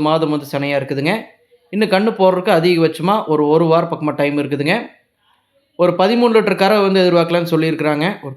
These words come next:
பன்னெண்டுலேருந்து ஒரு பதிமூணு லிட்டர் கறவை வந்து கேரண்டியா எதிர்பார்க்கலாம்னு சொல்லி மாட்டுக்கார தரப்புலேருந்து தெரிவிச்சுக்கிறாங்க. சுழி சுத்தமான மாடுங்க. ஆண்கள், பெண்கள் யார் வேணாலும் கறக்கலாம், பிடிக்கலாங்க.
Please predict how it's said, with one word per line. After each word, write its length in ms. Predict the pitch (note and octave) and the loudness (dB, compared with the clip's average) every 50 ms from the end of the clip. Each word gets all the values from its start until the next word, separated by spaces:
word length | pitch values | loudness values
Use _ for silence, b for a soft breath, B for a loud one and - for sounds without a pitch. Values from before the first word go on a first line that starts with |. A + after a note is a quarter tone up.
| - D3 | -6 -4
பன்னெண்டுலேருந்து 520 | D3 E3 E3+ E3 D#3 D#3 F3 F#3+ A3+ B3+ A#3+ - - - D3+ | -2 0 0 2 2 2 2 2 2 2 0 -2 -6 -6 -8
ஒரு 60 | D3 C#3+ D#3+ | -6 -2 -2
பதிமூணு 260 | D#3 D#3+ E3 E3+ E3+ D#3 | -2 0 0 0 0 0
லிட்டர் 200 | D3+ D#3 C#3+ C#3 D3+ | -2 -2 -2 -2 0
கறவை 200 | D#3 F3+ F3+ E3 | 2 2 2 2
வந்து 160 | E3 E3 D#3 C#3+ D3 | 0 -2 -2 -2 0
கேரண்டியா 420 | C#3+ C#3+ C#3+ C#3 D3 D3+ E3+ G3+ G#3+ - - _ _ _ _ _ _ _ _ - D3 | 0 0 -2 0 0 0 0 0 -4 -8 -14 _ _ _ _ _ _ _ _ -6 -2
எதிர்பார்க்கலாம்னு 480 | D3+ D3 D#3 D3+ D3 D#3+ D#3+ C#3+ - | -2 0 0 -2 -2 -2 -2 -2 -2
சொல்லி 160 | E3 F3 E3 D3+ | -2 0 0 0
மாட்டுக்கார 260 | C#3+ C#3 C#3 D3 C#3 D3 | 0 0 -2 -2 -2 -2
தரப்புலேருந்து 340 | C#3 C3+ C#3+ D3 D3 C#3+ D3+ | -2 -2 -2 -4 -4 -2 -2
தெரிவிச்சுக்கிறாங்க. 580 | C#3+ D3 C#3+ - D3+ C#3 C#3+ C#3+ C#3+ C#3+ D#3 G3+ A3+ - - - _ _ _ _ _ _ _ _ - - | -2 -2 -2 -4 -4 -4 -2 -2 -2 0 -2 -2 -4 -6 -10 -20 _ _ _ _ _ _ _ _ -8 -4
சுழி 160 | F#3+ G#3 A3+ A3 A3 | -2 -2 0 0 -2
சுத்தமான 340 | G#3 - G3 F#3+ F#3+ G3 G3 F#3+ F3 | -2 0 0 2 2 0 0 0 0
மாடுங்க. 280 | E3+ F3 E3+ D#3+ F#3+ G#3 G3+ - - _ _ _ - D3+ D#3 | 0 0 0 -2 -2 -4 -4 -8 -18 _ _ _ -4 -2 0
ஆண்கள், 280 | E3 F3 F3 F#3 F3+ - E3+ | 0 2 2 2 2 2 0
பெண்கள் 320 | D#3+ D#3+ D#3 F3+ G3 G#3 - - D3+ D3 D3 | 0 0 0 0 0 -2 -4 -4 -2 0 2
யார் 200 | D3+ E3+ E3+ E3 | 2 2 2 2
வேணாலும் 260 | D#3 D#3 E3+ F3 E3+ D3+ | 0 0 -2 -2 -2 -2
கறக்கலாம், 320 | D3 D3 D#3 D#3 D3+ D#3 | -2 -2 -2 -2 -2 -4
பிடிக்கலாங்க. 400 | C#3+ D3 C#3 D3 D3 C#3+ C#3+ D#3 | -4 -4 -2 -2 -2 0 0 -2